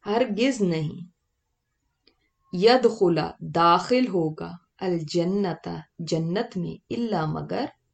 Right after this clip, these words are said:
من جو، کانا ہوگا، ہودن یہودی، او یا نصارا نصرانی، تل کا یہ، امانی، امانی ہے، امانی پہلے بھی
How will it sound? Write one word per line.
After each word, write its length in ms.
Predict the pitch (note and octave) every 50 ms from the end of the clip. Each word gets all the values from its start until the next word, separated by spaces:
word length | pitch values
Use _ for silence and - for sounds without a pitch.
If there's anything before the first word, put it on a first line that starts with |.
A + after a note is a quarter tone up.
| _ _ _ _
من 440 | E3+ E3+ F3 E3+ F3 F#3 G#3 A#3+ E4+ - - - F#3 D3+
جو، 160 | - F3 D#3+ D3+ D#3+ A3 B3+ - - _ _ -
کانا 480 | F#3+ F3+ F3+ F#3 G#3+ B3 B3 A#3 F3+ D#3+ D#3 D3+
ہوگا، 420 | D#3 D#3+ F3 G3 G3 G3+ A#3+ B3+ C#4+ - - - _ _ _ _ _ _ -
ہودن 460 | C#4+ E4 F4+ F#4 C4+ G3+ F#3+ F3+ E3
یہودی، 580 | D#3+ E3 F3 E3 E3+ F3+ F3 F3 E3+ G#3+ C4+ G4 G4 - _
او 160 | F#3+ F#3 G3 A#3 C#4+ G4 G4 - _ G3 E3+ E3+
یا 160 | E3 D#3+ D#3+ F3 F3+ A#3 - - - _ _ _ _ _ -
نصارا 680 | F#3 F3 F#3 G#3 G#3+ - D4+ D4 D4+ D4+ C#4+ C4+ B3 A3+ A3+ A3+ - _ _ _ _ _ _ - - -
نصرانی، 640 | - F#3 F3+ F3+ - F3+ D#3+ D3+ D3 D#3 D#3+ - F3 F3+ - _ _ _ _ _ _ _ _ _ _ _ _ _ _ _ _
تل 180 | E4 E4+ E4 E4+ E4+ -
کا 100 | C#4+ B3 G#3 E3+ E3
یہ، 160 | E3 C#3+ D3 D3 - _ _ _ _ _ _ _ _ _ _ -
امانی، 720 | G#3 G#3 G#3 G#3 G#3+ G#3+ A3 G#3+ G#3 G#3+ G#3 G3+ F#3 D#3+ D3+ D3+ - - F3+ _ _ _ _ F#3
امانی 520 | F#3 F#3 F#3 F#3 F#3 F#3 G3+ G#3 A3+ B3 A#3+ A3 G3+
ہے، 100 | - - - -
امانی 400 | F#3 F#3 F3 E3+ F3 F#3+ G#3 G#3+
پہلے 200 | G#3+ G3+ G3+ G#3+
بھی 120 | G#3+ B3